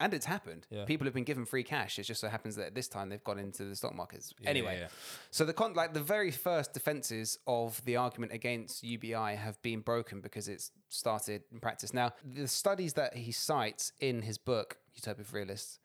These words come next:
Speaker 1: range from places like Canada to Pan-African, Asian, Latin American studies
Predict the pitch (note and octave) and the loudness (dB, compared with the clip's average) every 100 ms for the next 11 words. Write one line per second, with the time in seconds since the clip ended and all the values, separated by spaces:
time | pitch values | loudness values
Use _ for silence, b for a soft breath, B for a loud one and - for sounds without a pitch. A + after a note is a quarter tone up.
0 | - B2+ A#2+ C3+ B2+ A#2 G#2+ A#2+ G#2+ A#2+ | -12 0 4 6 4 0 -2 -2 -2 -2
1 | A2+ A2 A2+ G#2+ - - _ b _ - | -2 -2 2 2 0 -8 _ b _ -2
2 | A2+ G#2 G#2 G#2 - - - G#2 G2 G2 | 0 2 4 4 0 -4 -2 0 0 -2
3 | G2 _ _ _ _ _ - - - - | -6 _ _ _ _ _ -6 -6 -4 0
4 | B2+ A2+ A2+ - - - A2 - - G#2+ | 2 2 0 -6 -14 -4 -4 -4 -4 -2
5 | G#2+ G#2 G#2+ G2+ G#2 G#2 A2+ G#2+ G#2+ - | -2 -2 -4 -4 -4 -2 -2 -2 -4 -4
6 | A2 G2+ G2+ | -2 -2 -6